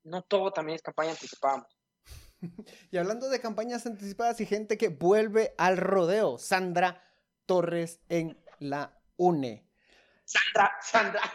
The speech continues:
Speaker 2: Sa-, sa-, sa-, sa-, sa-, Sandra. Este, esta semana, eh, la, una, la sala,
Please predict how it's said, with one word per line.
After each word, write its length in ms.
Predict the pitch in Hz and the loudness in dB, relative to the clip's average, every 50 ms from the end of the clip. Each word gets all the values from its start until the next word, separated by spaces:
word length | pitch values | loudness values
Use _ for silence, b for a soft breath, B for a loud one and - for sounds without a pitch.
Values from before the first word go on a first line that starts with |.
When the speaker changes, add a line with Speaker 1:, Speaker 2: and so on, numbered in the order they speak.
| - 440 - - - 571 - | -6 -6 -2 0 -2 0 0
Speaker 2:
Sa-, 80 | 170 | -2
sa-, 120 | - 175 - | -4 -4 -4
sa-, 240 | - - - - | -4 -4 -8 -8
sa-, 240 | - - - 151 - - | -8 -10 -8 -8 -8 -8
sa-, 220 | - - 190 - | -8 -8 -8 -6
Sandra. 540 | - - 170 160 147 151 170 143 120 - - _ | -6 -8 -10 -10 -8 -8 -6 -8 -8 -10 -10 _
Este, 760 | - 208 214 214 208 - - _ - 214 214 214 214 220 - 233 | -4 -2 -2 -2 -4 -6 -10 _ -2 0 0 0 0 -2 -4 -4
esta 140 | 220 254 220 | -6 -6 -6
semana, 580 | 233 220 208 214 214 214 208 208 208 202 - - 170 | -6 -4 -4 -4 -6 -6 -6 -6 -6 -8 -8 -10 -10
eh, 160 | 170 170 160 | -10 -8 -8
la, 220 | 156 156 151 - 190 | -8 -8 -8 -8 -8
una, 240 | 190 190 190 190 180 - | -8 -10 -10 -10 -12 -12
la 120 | - 151 | -16 -16
sala, 360 | - - 180 175 180 180 170 | -14 -10 -8 -6 -6 -8 -8